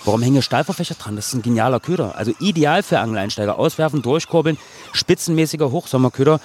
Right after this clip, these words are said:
Ja, gibt's ja nicht.“ Ich sag: „Wie gibt's nicht? Na, sind, sind ja nicht lieferbar.“ Und so. Und dann hab ich Kontakt aufgenommen. Dann sind zwei, drei Jahre vergangen. Also ich musste alle halbe Jahr wieder anrufen. So:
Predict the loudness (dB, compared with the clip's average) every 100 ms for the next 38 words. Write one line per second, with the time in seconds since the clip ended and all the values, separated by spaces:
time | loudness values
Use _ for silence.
0 | -6 -18 -18 -20 -20 -6 0 2 2 0
1 | -2 -2 -4 -6 -12 -10 -10 -6 -2 -2
2 | -2 -4 -6 -8 -10 -14 -2 0 2 0
3 | -2 -4 -2 -2 -2 -4 -2 -2 -2 -8
4 | -12 _ -10 -4 -2 0 0 0 -2 -4
5 | -4 -2 -2 -2 0 -2 -2 -6 _ _
6 | -20 -4 -2 0 -2 -6 _ _ -8 0
7 | 0 0 0 0 0 0 0 -2 -2 -2
8 | -2 -6 -6 -4 -4 0 0 2 2 0
9 | 0 -2 -4 -4 -4 -4 -6 -8 -18 -2
10 | 0 0